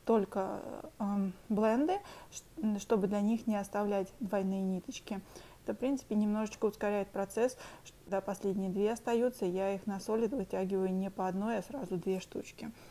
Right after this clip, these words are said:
У меня есть два органайзера для ниток, тоже самодельные. На них есть номера цветов и значки, и на каждой обязательно есть иголочка.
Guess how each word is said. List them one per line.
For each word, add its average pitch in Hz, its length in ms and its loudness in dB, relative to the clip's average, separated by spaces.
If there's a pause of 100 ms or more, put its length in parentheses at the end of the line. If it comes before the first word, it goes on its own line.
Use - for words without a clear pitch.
(600)
У 240 80 4
меня 240 320 6
есть 240 400 2
два 226 280 -2
органайзера 214 640 0
для 196 180 -2
ниток, 185 380 -4 (420)
тоже 185 240 0
самодельные. 185 800 -4 (400)
На 220 100 -6
них 254 320 -4
есть 208 240 -2 (140)
номера 220 420 2
цветов 226 520 0 (420)
и 202 420 2 (280)
значки, 190 600 -2 (580)
и 262 220 2
на 233 140 4
каждой 208 480 -2
обязательно 190 640 -2
есть 180 360 -4
иголочка. 185 600 -2